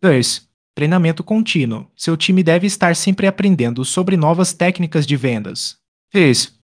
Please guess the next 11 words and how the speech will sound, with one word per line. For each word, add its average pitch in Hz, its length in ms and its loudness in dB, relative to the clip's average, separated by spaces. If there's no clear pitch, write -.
feedback 165 380 -2
de 170 100 -2
clientes, 143 680 -4
escute 190 420 -2
o - 20 0
que 196 120 -2
seus 170 220 -2
clientes 160 420 -2
têm 180 200 0
a - 20 0
dizer. 131 520 -4